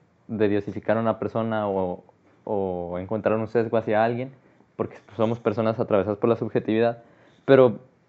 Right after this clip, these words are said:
podemos luchar contra eso estando conscientes de que, de que, ok, tengo esta, tengo la percepción de esta persona, pero proba-, probablemente así no sea.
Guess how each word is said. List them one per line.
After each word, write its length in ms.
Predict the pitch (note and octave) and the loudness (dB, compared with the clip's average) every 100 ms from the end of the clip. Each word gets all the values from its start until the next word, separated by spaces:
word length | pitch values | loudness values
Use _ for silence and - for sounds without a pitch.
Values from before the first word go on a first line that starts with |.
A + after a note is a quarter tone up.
| _ _ - - | _ _ -20 2
podemos 420 | B2 A#2+ B2+ C#3 | 6 6 4 2
luchar 300 | C3+ C#3 C3+ | 2 2 2
contra 340 | C#3 C3 B2+ | 0 2 4
eso 200 | A#2+ C#3 | 2 0
estando 680 | C#3 - A2+ A2+ A2+ A2 - _ _ _ _ - | -6 -2 0 2 0 -2 -6 _ _ _ _ -4
conscientes 680 | A#2+ A2 A2+ G2+ G2 G#2+ | -2 -2 -2 -2 -2 -2
de 200 | G#2 F#2+ | 0 -2
que, 400 | - F#2 F2 E2+ - _ _ _ _ _ - | 0 -2 -2 -6 -16 _ _ _ _ _ -4
de 120 | A2 | -2
que, 120 | A2+ | 2
ok, 160 | A2 A#2+ G#2 - _ _ | 2 2 -2 -4 _ _
tengo 220 | A2 A#2 | -2 0
esta, 240 | B2 C3 - - | -2 -2 -4 -10
tengo 220 | - A2+ B2 | -4 0 0
la 120 | B2+ | 0
percepción 420 | A#2 B2 - A#2+ | -4 -4 -2 -4
de 80 | A#2+ | -2
esta 180 | B2+ - | -2 0
persona, 440 | B2 C#3 C3+ D3+ _ _ _ _ _ _ | 0 0 -2 -6 _ _ _ _ _ _
pero 240 | B2+ A#2 | 6 6
proba-, 520 | A#2 A2 G#2+ A2+ A2 - | 6 6 8 6 2 0
probablemente 680 | A2+ A2 A2+ C3 C3 C3 | 6 6 6 4 0 2
así 160 | B2 A2+ | 0 0
no 140 | G#2+ | -2
sea. 340 | B2 D#3+ A#2+ | -4 -4 -6